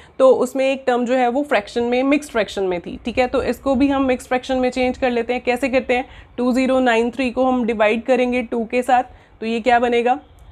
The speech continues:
टू वन ज़ा टू, then ज़ीरो, तो as it, as it is आ जाएगी ये ज़ीरो ऊपर, और बाद में नाइन, then एट गया फ़ोर पर,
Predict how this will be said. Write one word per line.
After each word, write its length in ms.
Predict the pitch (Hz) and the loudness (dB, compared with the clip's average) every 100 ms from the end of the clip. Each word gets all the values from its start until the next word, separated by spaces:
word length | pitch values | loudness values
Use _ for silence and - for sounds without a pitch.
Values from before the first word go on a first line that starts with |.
| - - | -14 -6
टू 80 | |
वन 340 | 240 226 233 233 | -2 0 0 2
ज़ा 140 | 247 | 0
टू, 280 | 233 269 320 - - - - | 0 -2 -4 -4 -20 -20 -12
then 300 | 190 220 226 254 - | -2 0 0 -4 -8
ज़ीरो, 340 | 202 214 220 277 339 - | -6 -2 0 0 -2 -6
तो 60 | 220 | 2
as 260 | 196 202 | 2 2
it, 120 | 233 - - | -4 -6 -4
as 140 | 208 | -2
it 120 | 220 | 0
is 120 | 254 262 | 0 2
आ 120 | 240 | 2
जाएगी 260 | 240 226 | 0 -2
ये 140 | 240 247 | -4 -2
ज़ीरो 240 | 226 233 | -2 -2
ऊपर, 300 | 233 220 247 - - - - | -2 -2 -6 -6 -18 -20 -2
और 120 | 208 | 0
बाद 280 | 208 214 208 | 4 2 2
में 120 | 233 | -2
नाइन, 320 | 226 208 233 370 - _ _ _ _ - - - _ _ - | 0 0 -2 -4 -8 _ _ _ _ -20 -20 -20 _ _ -4
then 220 | 208 208 | -2 0
एट 280 | - 233 233 | 0 0 0
गया 240 | 214 185 | 2 2
फ़ोर 300 | 180 202 220 | 0 -2 -2
पर, 280 | 226 269 349 | 0 0 0